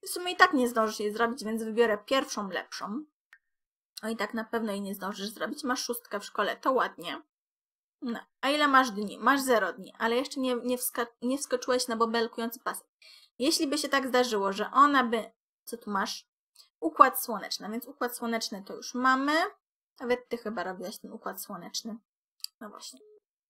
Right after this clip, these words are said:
Tutaj mamy makiety średniowiecznego zamku, a tutaj mamy wulkan.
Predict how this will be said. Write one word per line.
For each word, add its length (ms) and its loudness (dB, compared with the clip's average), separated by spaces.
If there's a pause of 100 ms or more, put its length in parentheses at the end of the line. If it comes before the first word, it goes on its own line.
(140)
Tutaj 340 0
mamy 760 0 (360)
makiety 560 0 (260)
średniowiecznego 800 -4
zamku, 560 2
a 140 4
tutaj 400 -6
mamy 580 -4
wulkan. 500 -4